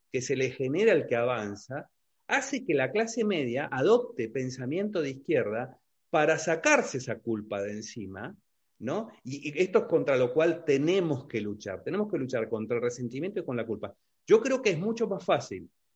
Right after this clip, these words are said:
explicarle el, la cuestión del dinero y de la plata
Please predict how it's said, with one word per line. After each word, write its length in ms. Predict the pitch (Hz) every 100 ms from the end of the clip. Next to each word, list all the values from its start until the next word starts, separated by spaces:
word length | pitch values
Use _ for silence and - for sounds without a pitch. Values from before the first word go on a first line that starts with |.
| _ -
explicarle 960 | 165 127 175 165 170 208 120 95 85 - _ _ -
el, 200 | 139 131
la 180 | 143 135
cuestión 500 | 147 - 190 226 208
del 240 | 170 139
dinero 480 | 127 131 170 202 190
y 60 | 135
de 100 | 113
la 160 | 113
plata 480 | - 123 - 95 92